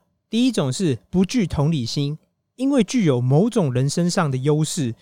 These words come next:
觉得很多事情都理所当然的人。第二种是耳朵跟钻石一样硬，无法听见或接受跟自己有不同意见声音的人。第三种是觉得什么事情都可以用钱解决的人。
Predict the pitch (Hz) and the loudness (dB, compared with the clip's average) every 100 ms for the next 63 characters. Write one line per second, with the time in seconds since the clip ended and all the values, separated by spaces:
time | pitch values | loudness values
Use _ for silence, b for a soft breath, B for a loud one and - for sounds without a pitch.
0 | b b 147 175 175 131 131 185 - 175 | b b 0 2 0 0 0 0 0 -4
1 | 135 131 160 156 131 180 - 113 110 143 | -4 -2 -2 -2 -2 -4 -2 -4 -2 -4
2 | 147 117 107 110 98 98 - b _ _ | -4 -6 -6 -6 -6 -8 -12 b _ _
3 | _ - 302 214 147 120 - 170 113 b | _ 0 2 2 -2 -4 -4 -4 -4 b
4 | b 170 135 127 240 247 254 247 262 151 | b -2 0 2 2 2 0 0 -2 -2
5 | - 147 143 180 175 - 170 120 _ _ | -4 -6 0 0 0 -2 -2 -2 _ _
6 | 175 247 240 143 - 240 247 233 220 139 | -2 0 0 -2 -4 -4 -4 -2 -4 -2
7 | 202 160 - 208 226 247 165 131 196 190 | -2 -2 -2 -2 -2 0 -2 0 -2 -2
8 | 196 - 120 104 233 - 139 - 165 156 | -6 -4 -4 -4 -6 -2 -4 -2 -4 -4
9 | 123 147 147 147 123 104 92 - _ _ | -4 -4 -4 -4 -6 -6 -10 -14 _ _
10 | _ - 277 - 269 233 135 - 175 117 | _ -4 -4 -2 -2 -2 -4 -4 -4 -4
11 | b b _ 160 214 233 - 131 147 220 | b b _ 2 4 4 2 2 0 -2
12 | 160 135 202 190 147 151 156 - 131 139 | -4 -2 -2 -2 0 2 0 0 -2 -4
13 | - 101 101 - 107 123 139 120 156 | -4 -6 -8 -8 -8 -6 -6 -4 -6